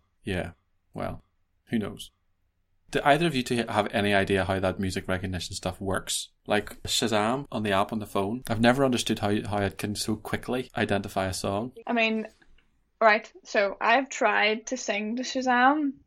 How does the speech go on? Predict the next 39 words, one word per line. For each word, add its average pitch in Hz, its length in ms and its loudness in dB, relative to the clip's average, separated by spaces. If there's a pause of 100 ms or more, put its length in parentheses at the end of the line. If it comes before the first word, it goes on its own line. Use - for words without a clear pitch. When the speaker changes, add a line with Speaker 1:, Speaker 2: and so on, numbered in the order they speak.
(120)
Speaker 2:
using 233 300 0
my 226 200 8
guitar 214 580 4 (280)
and 254 180 -4
sing 214 320 2
and 247 100 -2
be 247 80 -2
like, 226 220 6
"What 269 180 2
song's 277 320 4
this?" - 460 2 (160)
to - 80 -14
see 247 180 2
if 247 140 2
I'm, 220 400 2
you 208 80 -10
know, 196 180 -4
as 226 320 0
close 247 400 -6
to 277 120 -10
the 226 100 2
artist 214 640 -2 (340)
and 226 140 -6
if 226 160 -4
it - 240 -4
figures 226 260 0
it 226 80 2
out. 233 300 2 (320)
And 208 100 0
I 202 60 2
can 262 320 6
confirm 254 960 -2
that 220 140 0
it 220 140 -2
does 254 300 2
<laughs> - 0 -
not 262 340 4
figure 214 340 0
out 214 180 2